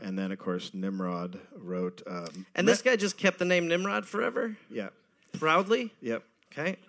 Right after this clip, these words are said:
Speaker 1: He wrote memoirs of the life of the late John Mitten, Esquire of Halston, Shropshire, with notices of his hunting, shooting, driving, racing, eccentric, and extravagant exploits. Also,
Speaker 2: And when did he come up with the mittens?
Speaker 1: <laughs> I don't know.
Speaker 2: Okay.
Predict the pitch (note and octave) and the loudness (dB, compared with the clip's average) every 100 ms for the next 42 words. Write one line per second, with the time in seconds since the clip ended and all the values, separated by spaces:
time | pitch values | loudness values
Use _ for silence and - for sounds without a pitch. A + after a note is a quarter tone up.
0 | - C#3 C#3 C#3+ C#3+ B2+ D#3 E3+ D#3+ D3 | -4 2 2 4 2 2 2 2 4 2
1 | B2+ A#2+ A#2+ C#3 D#3 - C3 A#2+ B2 D#3 | 2 0 2 2 0 -4 -4 -2 0 0
2 | - C#3 C3 C#3 D3+ A#2 A2+ D3 - A2+ | 0 -2 -2 -2 -4 -4 -4 -6 -2 0
3 | G#2+ G#2+ A2 A2 B2+ B2+ - G2 G#2 A2+ | 2 0 -2 -4 -4 -4 -4 -4 -4 -8
4 | - B2+ - G#2+ G2 G2 G#2 B2+ A2+ B2 | -4 -4 -2 0 0 0 -2 -2 0 0
5 | B2+ C3 A2 B2+ A2 G#2 - C#3+ - D#3+ | -2 -6 -6 -4 -2 -4 -6 -8 -6 -6
6 | E3+ F3 - - C#3 B2+ B2+ G#2 A2 A#2 | -6 -10 -8 -4 -2 -2 -6 -10 -4 0
7 | B2 B2 B2+ A2+ A2 A#2 A2+ A2+ A#2 - | 0 0 -2 -2 -2 -2 -6 -6 -8 -6
8 | C3 - B2+ - C#3 A2 - G#2+ - B2 | -6 -4 -6 -6 -8 -8 -8 -10 -6 -2
9 | A2 G#2+ G#2+ - A2 - G2 F2 - - | 0 0 -4 -8 -12 -6 -6 -6 -10 -20
10 | _ - - - - _ _ - - - | _ -20 -20 -20 -20 _ _ -6 0 4
11 | G#3+ A3 D4+ C4+ G3+ G#3 G3+ F#3 - B2+ | 8 8 6 0 -2 -2 -2 -2 -2 0
12 | F3 - A2 - - - _ _ - G#3+ | 0 0 -12 -14 -20 -20 _ _ -2 0
13 | E3+ F#3+ G3 G#3 - - - A2+ B2 | 2 0 0 0 0 -2 -12 -8 -8